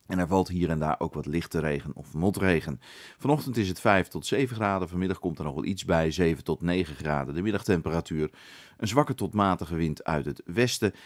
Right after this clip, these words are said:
En inderdaad, wolken houden de overhand en het valt, eh, af en toe valt er wat lichte regen. Vanavond verandert er heel weinig in, betekent ook dat de temperaturen maar amper omlaag gaan, minima in de nacht rond de graad of zeven.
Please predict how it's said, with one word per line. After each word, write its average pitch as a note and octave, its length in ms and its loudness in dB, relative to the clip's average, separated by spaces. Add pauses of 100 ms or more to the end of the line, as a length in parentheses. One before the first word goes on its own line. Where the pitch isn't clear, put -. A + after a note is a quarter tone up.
(300)
En A#2 220 4
inderdaad, F#2 500 2 (160)
wolken A#2+ 340 4
houden G2 280 4
de F2+ 60 4
overhand D2+ 580 0
en F2+ 220 -6
het D#2+ 120 -4
valt, - 420 -4
eh, D2+ 100 -2
af F#2+ 200 -4
en G2 80 -6
toe F2+ 120 -4
valt E2 200 -2
er C#2+ 60 -6
wat C2 160 -8
lichte D#2+ 260 -8
regen. D#2+ 420 -6 (460)
Vanavond C3+ 340 4
verandert A#2 320 0
er F#2+ 60 0
heel G#2+ 180 6
weinig C#3 340 0
in, C3 180 2
betekent G#2+ 300 2
ook G#2+ 100 0
dat G2 120 -10
de F2 60 -12
temperaturen F2 720 0
maar E2 160 2
amper B2 300 -2
omlaag E2+ 420 2
gaan, E2 220 -2
minima A2+ 340 0
in F2+ 100 -2
de E2+ 80 -2
nacht D#2+ 220 -4
rond D2 220 -6
de - 80 -10
graad D2 320 -2
of - 200 -10
zeven. E2 600 2